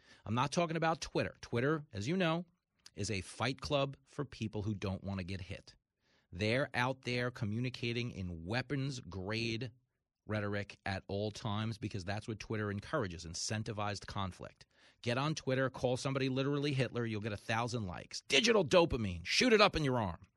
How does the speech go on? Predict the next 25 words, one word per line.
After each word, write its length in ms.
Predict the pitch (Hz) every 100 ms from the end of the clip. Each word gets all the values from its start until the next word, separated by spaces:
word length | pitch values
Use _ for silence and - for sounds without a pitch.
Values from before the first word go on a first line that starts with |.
| - _ - _
If 80 | -
you 60 | 123
get 120 | 151
out 160 | 156
there 160 | 160 160
and 120 | 147
you 60 | 127
just 160 | 131
say, 300 | - 131 131 131 - - _ _ _ -
"Yeah, 160 | 160 170
I 60 |
disagree 400 | 127 120 110 107
with 100 | 95
the 80 | 101
Republicans," 640 | 95 - 165 123 110 123
yeah, 120 | 202 135
two 180 | -
people 260 | 117 110 98
click 240 | - 101
like, 320 | - 98 104 -
that's 240 | 127 123 151
it, 120 | -
you 60 |
don't 180 | 95 90
matter. 280 | 98 117